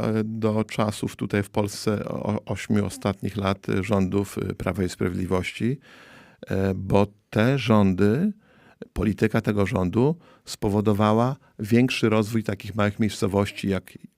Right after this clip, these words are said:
Łomża, jak powiat łomżyński, czy wiele, wiele innych w Polsce, bo przecież, no, trzeba powiedzieć o Via Baltice, która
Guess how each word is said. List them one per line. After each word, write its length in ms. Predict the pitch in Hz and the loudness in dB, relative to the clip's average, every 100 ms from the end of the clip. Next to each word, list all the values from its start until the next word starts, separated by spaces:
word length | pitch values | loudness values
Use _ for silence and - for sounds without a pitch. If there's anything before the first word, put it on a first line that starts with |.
| _ - | _ -2
Łomża, 540 | 107 104 101 117 139 143 - - - | 2 2 2 2 0 -4 -14 -14 -6
jak 180 | - - | -6 -4
powiat 360 | 101 101 98 | -2 0 0
łomżyński, 580 | 110 101 113 113 - 113 | 0 2 2 0 -2 -4
czy 160 | - 98 | -2 0
wiele, 360 | 107 104 107 | 2 4 2
wiele 280 | 95 101 104 | 4 4 4
innych 360 | 104 101 101 - - - | 2 0 -2 -8 -20 -20
w 120 | - | -2
Polsce, 420 | - 104 - 117 | 2 2 2 -2
bo 100 | 101 | -2
przecież, 400 | - 95 104 - - - - - - _ - | -2 -2 -2 -4 -10 -20 -20 -20 -20 _ -6
no, 60 | 147 | -2
trzeba 260 | - 135 | 2 2
powiedzieć 440 | - 101 95 92 - | 2 0 0 0 -2
o 100 | 101 | 0
Via 160 | 101 | 2
Baltice, 460 | 90 90 - 85 98 | 2 -2 -6 -8 -8
która 380 | - - 92 | -6 -2 -2